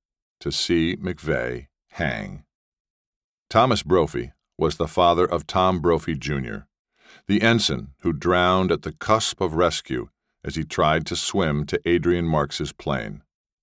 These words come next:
When Brophy Senior heard McVeigh was back in Washington, he sped down from his New York home, presented himself in McVeigh's temporary office,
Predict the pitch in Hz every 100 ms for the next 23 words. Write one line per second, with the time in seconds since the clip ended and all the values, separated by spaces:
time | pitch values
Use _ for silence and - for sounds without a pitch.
0 | _ _ _ _ _ _ 98 92 104 131
1 | 135 104 - 127 107 71 85 92 90 80
2 | 76 - 95 80 76 90 87 80 76 85
3 | 98 - 69 52 - _ _ _ _ _
4 | 107 95 - 123 117 95 107 92 87 87
5 | 90 80 95 95 90 82 - 98 85 60
6 | - _ _ _ _ 85 78 107 95 85
7 | 87 - 90 90 - 80 76 67 87 90
8 | 85 - 107 98 92 87 85 87 90 -
9 | 53 -